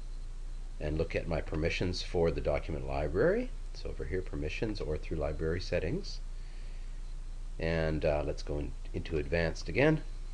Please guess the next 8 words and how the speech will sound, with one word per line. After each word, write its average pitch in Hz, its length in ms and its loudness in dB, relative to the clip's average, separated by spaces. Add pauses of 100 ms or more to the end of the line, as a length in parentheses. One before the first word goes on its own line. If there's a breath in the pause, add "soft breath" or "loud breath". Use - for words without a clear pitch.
(1400 loud breath)
Notice, 87 500 4 (200)
uh, 80 80 -2
this - 200 -2
group - 220 -2
does - 140 -4
not 78 140 0
have 76 160 0
access. - 520 -2